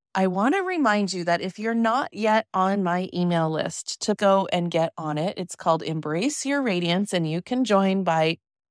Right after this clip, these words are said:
visiting my website, w w w dot radiant vitality dot c a slash email, because I've been telling you how I have a very special coaching offer that's out for the holiday season, and details for that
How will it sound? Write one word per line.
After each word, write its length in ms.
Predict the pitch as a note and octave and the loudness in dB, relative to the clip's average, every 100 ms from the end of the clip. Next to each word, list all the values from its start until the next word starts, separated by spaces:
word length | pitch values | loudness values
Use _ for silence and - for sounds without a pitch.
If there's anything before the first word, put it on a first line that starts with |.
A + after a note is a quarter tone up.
| _ | _
visiting 400 | F3 E3+ F3+ G3 | 0 2 4 4
my 160 | A3+ B3 | 6 6
website, 460 | F3+ D#3 - E3+ | 4 2 0 0
w 400 | G3 D#3+ E3 F#3+ | 2 0 2 0
w 320 | A3+ A3 A#3+ B3+ | 2 2 0 2
w 480 | G3 F#3 F3+ F3+ - | 0 0 -2 -4 -4
dot 240 | E3 D3 C#3 | 0 2 0
radiant 460 | D3+ D#3 E3+ G#3 | 0 -2 0 -2
vitality 720 | A3 G#3 G3+ G3 E3 E3+ D#3+ E3 | 0 0 2 2 2 0 -4 -2
dot 260 | D3+ D3+ | -4 -4
c 240 | - F#3 D3+ | -10 -6 -6
a 220 | D3+ E3 _ | -6 -10 _
slash 560 | - C#3+ D3 D#3+ - _ _ | -12 -8 -8 -8 -16 _ _
email, 520 | G#3+ A3 E3 - - _ _ _ _ _ | -8 -4 -4 -4 -10 _ _ _ _ _
because 840 | F3+ - - D4 G3 D#3 F3+ G3+ F3+ - - | -12 -12 0 4 4 2 -4 -6 -16 -20 -6
I've 160 | D#3+ | -6
been 140 | E3 E3 | -4 -6
telling 360 | B3+ D4+ A3+ | 2 2 4
you 140 | F3+ E3 | 2 0
how 160 | F#3 | 0
I 60 | E3 | -2
have 160 | F3 E3 | -2 -4
a 60 | |
very 360 | D#3+ E3+ G#3 C4+ | -2 -2 0 -2
special 480 | - C4 C4 C4 B3 | -2 -2 -2 -2 -2
coaching 420 | C4+ C4 A#3+ G3+ | -2 -2 -2 -4
offer 360 | C#3 D#3+ F#3 | -4 -4 -2
that's 180 | E3 E3 | -2 0
out 200 | - F3+ | 0 0
for 100 | - | 0
the 80 | G3+ | 0
holiday 400 | F#3+ F#3+ F3+ E3+ | 2 2 2 -2
season, 420 | - F3+ E3 E3 | -4 -6 -4 -2
and 160 | D#3 E3 | -2 -2
details 480 | F3+ G3 A3 A3 - | -2 -2 0 0 0
for 220 | G#3 F#3+ | 0 4
that 240 | F3 E3+ | 4 4